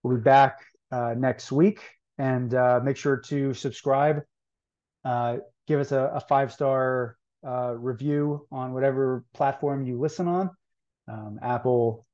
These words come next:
Google, uh, Spotify, whichever one it is. I appreciate, uh, taking, taking the time to listen. Please give me a follow on Twitter. It's B O'Donnell, W N S. So that's on Twitter, two N's, two L's, and W N S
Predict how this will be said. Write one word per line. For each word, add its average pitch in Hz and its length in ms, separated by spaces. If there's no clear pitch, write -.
Google, 117 640
uh, - 180
Spotify, 120 600
whichever 117 320
one 117 160
it 113 100
is. 113 260
I 117 80
appreciate, 120 640
uh, 120 140
taking, 135 320
taking 135 240
the 131 60
time 135 240
to 123 60
listen. 143 420
Please 160 180
give 160 100
me 147 60
a 131 40
follow 151 400
on 135 220
Twitter. 170 500
It's 131 220
B 147 500
O'Donnell, 131 720
W 123 380
N 123 300
S. 160 360
So 120 60
that's 117 140
on 127 120
Twitter, 131 420
two 151 240
N's, 135 200
two 185 180
L's, 143 360
and 123 160
W 143 320
N 139 200
S 127 240